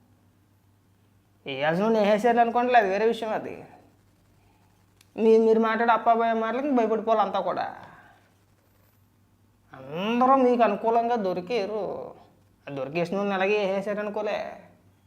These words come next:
ఆ? మా జాగ్రత్తలు ఏమి ఉండవా? ఆ వచ్చాకే వచ్చేటరే వేసేస్తాడని చెప్పేసి అని కసి కూర్చుంటారా? ఇలా ఇయ్యే, ఈ రెచ్చగొట్టే మాటలు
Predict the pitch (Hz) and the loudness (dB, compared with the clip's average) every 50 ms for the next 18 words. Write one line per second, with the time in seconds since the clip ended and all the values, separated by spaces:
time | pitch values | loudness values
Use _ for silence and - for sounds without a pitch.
0 | _ - 165 214 240 233 - - - - - _ _ _ _ _ _ _ _ _ | _ -8 -6 -4 -4 -4 -6 -12 -20 -20 -20 _ _ _ _ _ _ _ _ _
1 | _ _ _ _ _ _ _ - - 135 143 143 139 143 156 160 - 208 202 208 | _ _ _ _ _ _ _ -12 -8 -6 -4 -2 -2 -2 -2 -2 0 0 0 2
2 | 208 196 196 202 226 233 208 151 - - - - - - _ _ _ _ _ _ | 0 0 0 0 2 0 0 0 -2 -10 -14 -18 -20 -20 _ _ _ _ _ _
3 | _ _ _ _ _ _ - 151 151 147 143 143 - 202 190 196 214 202 180 170 | _ _ _ _ _ _ -8 -4 -4 -4 -4 -4 -2 -2 0 0 0 0 0 -2
4 | 175 - 214 214 214 220 214 196 196 196 196 - 214 202 208 214 214 208 214 208 | 0 -2 -2 0 2 2 2 4 4 2 2 2 -2 0 0 -4 -4 -6 -8 -8
5 | 208 226 214 190 185 185 - 208 202 - 185 175 160 156 147 143 143 127 - - | -8 -6 -6 -6 -6 -6 -8 -14 -14 -12 -10 -8 -6 -6 -6 -6 -8 -10 -14 -18
6 | - - - _ _ _ _ _ _ _ _ _ _ _ _ _ _ _ _ _ | -20 -20 -20 _ _ _ _ _ _ _ _ _ _ _ _ _ _ _ _ _
7 | _ - 180 175 160 143 131 - - - - - - _ _ _ _ _ _ _ | _ -6 -2 -2 0 0 -2 -4 -8 -18 -20 -20 -20 _ _ _ _ _ _ _
8 | _ _ _ _ _ _ _ _ _ - - 151 151 160 185 233 240 - 196 185 | _ _ _ _ _ _ _ _ _ -14 -10 -8 -6 -4 -4 -4 -4 -4 -4 -2
9 | 196 185 160 139 - - 214 240 233 240 240 233 233 226 226 226 | -2 -4 -4 -6 -8 -6 -6 -6 -4 -4 -4 -2 -2 -2 -2 -2